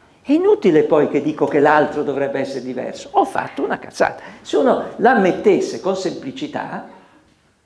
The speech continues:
mi sono sbagliato, che ha fa-, come ha fatto Erickson. Erickson ha detto, "Non sapevo nulla, eh, di, di che coppia, ho sbagliato, il primo matrimonio l'ha fallito."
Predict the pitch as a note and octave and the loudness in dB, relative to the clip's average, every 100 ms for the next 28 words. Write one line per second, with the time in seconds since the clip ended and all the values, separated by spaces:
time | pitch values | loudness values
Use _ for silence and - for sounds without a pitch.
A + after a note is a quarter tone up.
0 | - G3+ - C#3+ C#3 A#2+ A2+ A#2+ G2 - | -6 -4 2 0 2 0 0 -2 -4 -8
1 | F3+ - - - - - - B3+ B3+ - | -12 -12 -12 -10 -6 -6 -2 -4 -2 -6
2 | - F#3+ D#4+ - - - - - - - | -8 -6 -6 -8 -12 -12 -10 -8 -8 -10
3 | G#2 - F2 F#2 - - C3+ D#4 F2+ G#3 | -12 -12 -14 -14 -12 -8 -8 -8 -8 -8
4 | - - - - - B2 G#2+ A2+ A2 - | -10 -14 -18 -14 -10 -10 -10 -12 -14 -18
5 | G#3+ - - G#3 C#4+ - F#3+ - - - | -12 -10 -10 -10 -10 -8 -10 -10 -12 -12
6 | D#3+ F#3 E3 A3 B3+ A3 A#3 E4 D4+ C4 | -8 -8 -6 -8 -6 -6 -6 -8 -10 -10
7 | C#4 - | -12 -14